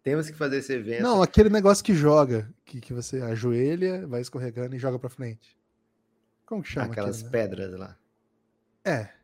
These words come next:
Speaker 2: mas tem uma
Speaker 1: Sim.
Speaker 2: especial, né? Que é o que você joga, que você joga com, tipo, um negócio que você é, acopla a pedra que você vai jogar. Que é uma,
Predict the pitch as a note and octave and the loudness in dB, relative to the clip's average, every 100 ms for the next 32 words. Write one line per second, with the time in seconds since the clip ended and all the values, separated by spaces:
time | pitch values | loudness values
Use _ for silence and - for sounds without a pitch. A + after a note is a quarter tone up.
0 | _ C#3 B2+ G3+ G3 G#3+ F3+ - C#3 - | _ -10 -6 -2 -2 0 -2 -4 -8 -8
1 | - B2 A#2+ A#2 B2 A#2+ A2 A#2 A#2 - | -8 -8 -8 -10 -10 -10 -10 -10 -8 -6
2 | A#2 G#2+ A#2 A#2+ - B2+ - A#2 A#2 A2 | -6 -2 -2 -2 -10 -14 -12 -8 -8 -8
3 | - A#2 A2 _ _ _ _ - E3+ E3 | -14 -18 -20 _ _ _ _ -12 -2 2
4 | C#3+ C#3 C#3+ - - C3 B2 - _ _ | 6 6 6 0 0 0 -2 -10 _ _
5 | _ _ _ _ - B2+ - C#3+ G3+ G#3 | _ _ _ _ -8 -6 -2 4 4 6
6 | A3 G3+ - D#3 C#3+ C#3+ C3+ - B2+ A#2+ | 2 2 4 2 2 -4 -8 -8 -8 -6
7 | A2 A2+ G#2+ _ _ _ _ _ _ _ | -6 -8 -10 _ _ _ _ _ _ _
8 | _ B2 C3 | _ -14 -14